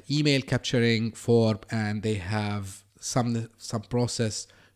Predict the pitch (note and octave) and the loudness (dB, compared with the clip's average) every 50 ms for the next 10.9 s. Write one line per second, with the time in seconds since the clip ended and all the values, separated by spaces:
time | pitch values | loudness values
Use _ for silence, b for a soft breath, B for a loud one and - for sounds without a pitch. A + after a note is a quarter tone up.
0 | b - B2+ G#2 G#2 A#2 A2+ A2+ A2 A2+ G#2+ G#2 G#2+ G2 - A#2+ G#2+ - G#2+ G2 | b -6 -6 -2 2 2 2 2 2 0 -2 -2 -4 -4 -4 -6 -4 -2 -4 -4
1 | F#2 G#2+ G2+ F#2+ G#2+ - - - G#2 G#2+ G2+ - G2 G2 - G#2 F#2+ F#2+ F#2 F#2 | -2 -4 -4 -4 -4 -8 -6 -4 -4 -4 -2 -2 -4 -4 -4 -6 -6 -4 -6 -6
2 | F#2 F#2 F2 - D2+ - - - A#2 A2 A2 B2+ D3 - - F3+ D#3+ - C#3 B2 | -6 -6 -8 -10 -12 -12 -8 -4 -2 0 0 0 -2 0 0 -2 -2 -2 -6 -8
3 | - - A#2+ A2+ A2+ A2+ G#2+ G#2+ A2 G2+ - - A#2 A2+ A#2 - - C3 B2+ C#3 | -6 -6 -6 -4 -4 -4 -6 -6 -8 -10 -8 -6 -8 -8 -8 -6 -6 -6 -6 -4
4 | C3 A2+ G#2 G2+ G2+ G2+ - - A2+ A#2+ C3+ - - A#2+ A#2+ A#2+ A#2 - - - | -4 -6 -6 -6 -6 -8 -6 -4 -2 -2 -2 -2 -4 -4 -2 -2 -2 -2 -4 -8
5 | b b b b b b b b b - A#2+ A#2 B2 B2+ - - - - - - | b b b b b b b b b 0 4 4 4 4 2 0 -4 -6 -8 -14
6 | - - A2+ G#2+ G#2+ - - - A2+ A#2 - - A#2 A#2+ A#2+ A2+ A2 A#2 B2+ C3+ | -14 -12 -12 -12 -12 -12 -6 -6 -6 -6 -2 -2 0 0 2 2 2 4 2 2
7 | C#3+ A#2 A2+ G#2 - A2 G#2 - A2 G#2+ G#2+ G#2+ A2+ G#2+ A2+ A#2+ A2+ G#2+ - A#2+ | 2 0 -2 -2 -2 -6 -4 -2 -2 -2 0 0 -2 -2 -2 -4 -6 -4 -2 0
8 | A#2 C3 - - b b b b b A2 G2+ A#2+ B2+ A#2+ A2 G#2+ A2+ G#2+ - - | 0 0 -2 -6 b b b b b -6 -2 0 0 0 2 2 0 0 0 -4
9 | A2 - - - A#2 G#2+ G#2 G2+ G2+ - - A2+ G#2+ G2 - - - - F#2+ - | -6 -6 -2 0 0 0 2 0 -2 -2 2 2 2 2 0 -4 -8 -8 -8 -6
10 | G#2 G2+ F#2+ G2 F2+ F2+ F2 - - - F2 E2+ D#2 - - - D#2+ | -4 -2 -2 -2 -2 -4 -6 -8 -10 -8 -8 -8 -8 -10 -12 -12 -14